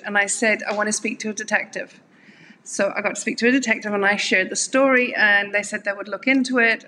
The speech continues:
And then they told me, they told me, "Sorry, too much time has passed. There's nothing we can do about it." I was, "Okay, that's fine," because I, I,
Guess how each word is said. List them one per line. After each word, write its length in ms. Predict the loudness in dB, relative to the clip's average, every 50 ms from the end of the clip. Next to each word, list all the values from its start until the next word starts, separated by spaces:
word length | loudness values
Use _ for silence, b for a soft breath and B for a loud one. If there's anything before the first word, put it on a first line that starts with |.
| -8
And 440 | -6 -4 -4 -4 -6 -8 -10 -18 -10 -4
then 180 | -2 -2 0 0
they 100 | -4 -6
told 300 | -4 -2 -2 -4 -2 -2
me, 480 | -2 -2 -4 -4 -8 -10 -10 -10 -10 -10 -12 -10 -8
they 120 | -6 -6
told 220 | -4 -4 -4 -2
me, 220 | -2 -2 -2 -4 B B B B B B B B B B B -20 -12 -4
"Sorry, 440 | -2 0 2 4 4 2 2 0
too 160 | -2 -4 -4 -4
much 200 | -4 -6 -8 -4
time 220 | 0 2 2 2
has 120 | 2 -2
passed. 280 | -4 -2 -2 -2 -2 -4
There's 120 | -8 -8
nothing 180 | -6 -6 -6 -6
we 80 | -6 -6
can 80 | -4 -2
do 100 | 0 2
about 180 | 2 2 2
it." 80 | 0 -2 -6
I 60 | -6 -4
was, 100 | -2 -2
"Okay, 360 | -2 0 0 -2 -2 -2 -4
that's 200 | -8 -10 -14 -10
fine," 300 | -4 -2 0 0 0 0
because 240 | -2 -6 -6 -8 -8
I, 140 | -4 -4 -4 -4 -4 -8 -6 -4
I, 120 | -2 -2